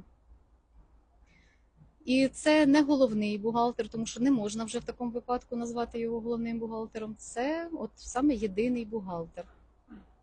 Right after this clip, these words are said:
І це дуже за-, на сьогодні популярно для малень-, маленьких компаній. Тому, як на мене, е, саме таких бухгалтерів зараз потрібно.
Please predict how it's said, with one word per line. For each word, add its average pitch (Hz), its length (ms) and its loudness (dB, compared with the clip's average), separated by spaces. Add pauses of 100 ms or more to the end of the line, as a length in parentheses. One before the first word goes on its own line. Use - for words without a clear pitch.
(880)
І 190 40 -8
це 254 140 0
дуже 269 240 4
за-, 226 260 0
на 240 120 2
сьогодні 247 320 0
популярно 240 520 -2
для 208 160 0
малень-, 214 380 -4
маленьких 233 400 -2
компаній. 180 520 -4 (1500)
Тому, 311 260 10
як 285 200 8
на 262 100 6
мене, 285 500 4 (340)
е, 202 160 -4
саме 277 440 6
таких 254 420 0
бухгалтерів 214 640 0
зараз 277 480 0
потрібно. 185 640 -4